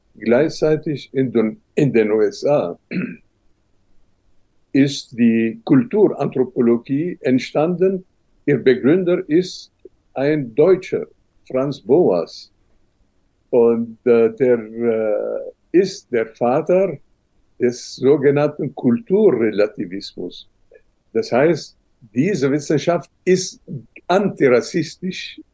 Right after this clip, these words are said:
per Motivation und Definition. Und daher, wenn ich manche Soziologen in Deutschland hören, äh, höre, die behaupten, der Clan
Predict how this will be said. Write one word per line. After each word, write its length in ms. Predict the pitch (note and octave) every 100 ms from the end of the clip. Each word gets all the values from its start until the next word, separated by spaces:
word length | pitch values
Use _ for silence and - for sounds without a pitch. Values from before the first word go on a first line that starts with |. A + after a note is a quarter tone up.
| _ _ -
per 240 | B2+ - - _
Motivation 1000 | D3 D3+ D3+ D3 B2+ A#2+ - D3 F3+ F3+ - _ _ _ _
und 320 | F3+ G3 A#2+
Definition. 1040 | G#2 A#2 F3 A#2+ A2+ - A2+ G#2+ B2+ D#3 - _ _ _ _
Und 240 | A#2 A#2
daher, 420 | A#2 B2 C#3+ C#3 B2+
wenn 180 | B2+ B2
ich 300 | D3+ - -
manche 680 | A#2 C3+ C3 - A#2 A2 -
Soziologen 800 | B2+ A#2+ B2 A#2 C3+ C3+ B2+
in 200 | A2 A#2
Deutschland 480 | G2+ B2 C3 A#2+ A2+
hören, 460 | B2 C#3+ C3 G2+ F2+ _ _ _ _ _ _
äh, 200 | - A2+
höre, 340 | A#2 D3 C#3 A2+
die 600 | A2 A2 G#2+ G#2+ - A2+
behaupten, 1080 | - - B2+ D3 C#3+ _ B2+ A2 G2 F#2+ F2 -
der 460 | A2+ A2+ B2 A#2+
Clan 760 | A#2 C3+ C3+ D3+ E3 E3+ B2+